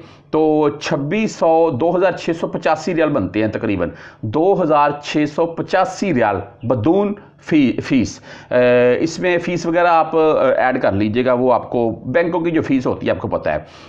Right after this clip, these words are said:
तो अगर आप यही मिसाल के तौर पर पाकिस्तान में दो लाख, अगर यहाँ पर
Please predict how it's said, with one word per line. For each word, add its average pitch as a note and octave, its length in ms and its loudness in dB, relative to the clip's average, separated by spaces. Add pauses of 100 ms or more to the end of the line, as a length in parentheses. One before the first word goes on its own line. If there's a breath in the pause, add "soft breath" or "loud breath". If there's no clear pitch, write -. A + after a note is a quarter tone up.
(180 loud breath)
तो E3 240 4
अगर F3 260 2
आप G3+ 280 2
यही F3 460 0
मिसाल D3+ 360 0
के D3+ 100 -6
तौर D3+ 200 0
पर D3+ 180 0
पाकिस्तान D3+ 420 -2
में D#3 320 0
दो C3 140 0
लाख, C3 300 -2
अगर B2+ 380 2 (300 loud breath)
यहाँ C3+ 300 0
पर E3 160 2